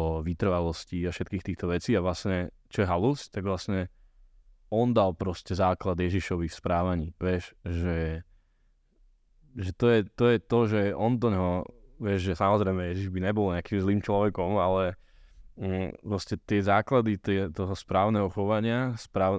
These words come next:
alebo to, ako byť muž, tak proste Jozef to naučil práve podľa mňa, eh, ako otec,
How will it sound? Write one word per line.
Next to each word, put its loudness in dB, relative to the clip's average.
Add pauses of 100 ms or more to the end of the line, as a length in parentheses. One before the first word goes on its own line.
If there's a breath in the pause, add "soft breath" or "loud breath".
alebo 0
to, 2
ako -4
byť -2
muž, 0
tak -10
proste -6
Jozef 0
to -4
naučil -4
práve -2
podľa -4
mňa, -4
eh, -12 (600)
ako -2
otec, -2